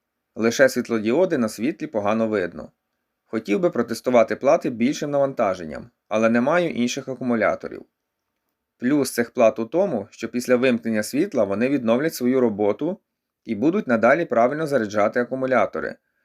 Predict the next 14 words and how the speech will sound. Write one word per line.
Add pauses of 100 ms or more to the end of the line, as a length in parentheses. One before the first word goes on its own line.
(140)
на
відміну
від
деяких
зарядних
пристроїв, (540)
які
їх
можуть
розпізнати
як
літій-іонні (180)
та
перезарядити.